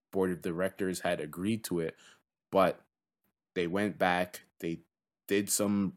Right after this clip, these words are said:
you know, some digging, some researching, and they found that a substantial portion of Twitter users were bots or fake, which is why they pulled out of the deal, which is why Disney didn't end up buying Twitter. And that's back in twenty sixteen.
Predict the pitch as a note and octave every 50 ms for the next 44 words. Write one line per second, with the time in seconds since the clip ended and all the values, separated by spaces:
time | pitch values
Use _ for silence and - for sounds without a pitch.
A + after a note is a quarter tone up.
0 | _ - F#2 F2+ E2+ E2 E2 F#2+ - - F#2 F#2 E2 - F2+ E2+ F#2+ F#2 E2+ -
1 | F2 E2+ F2 F2+ F2+ - - F2+ - - F#2 F2+ F2+ - - - - - _ _
2 | - F#2+ G2+ G2 G2+ G2 - - - G#2+ A2+ A2 A2 A2+ G#2+ G#2 F#2+ F#2 - -
3 | _ - E2+ E2+ - - G2 F2+ - - - - A2+ A#2 A#2+ A2+ - A2+ G2 -
4 | - G#2+ G#2 G2 - G2+ F#2+ - E2+ - - - - G#2 G2+ G#2 G2+ G2 F2 -
5 | _ _ - F2+ F#2 G2+ G2+ F2 F2 F#2 F#2 F2+ E2+ - - - F#2 F2 E2 -
6 | - - F#2 E2 C#2 - - - - - - - C#2+ - - - G2 E2+ - -
7 | - - _ _ _ _ _ _ _ _ _ _ _ _ _ _ _ - E2+ E2+
8 | E2+ - - - - _ _ _ _ _ _ - F2+ E2+ D#2+ D#2+ F2+ F2+ F#2 F#2+
9 | E2+ F2+ E2+ - - F2 F2 E2+ E2 E2+ D#2+ E2+ D#2+ G#2+ A#2 G#2+ - - - -
10 | - - E2 D2+ D2+ D#2+ - - - F2 D#2 - E2+ D#2+ E2+ D#2+ D#2+ A#1 C2+ D#2+
11 | D2+ D2 - - F#2+ G#2 F#2 E2+ E2 D#2 - _ _ _ _ _ _ - - -
12 | E2+ D2 C2+ A#1 C2+ D#2+ E2 F2+ F2+ - - - G#2+ F2 E2+ - G#2 F#2+ E2+ -
13 | F#2 F2+ E2+ E2 - - - C3 C3 - - - F2+ D#2+ C#2+ - -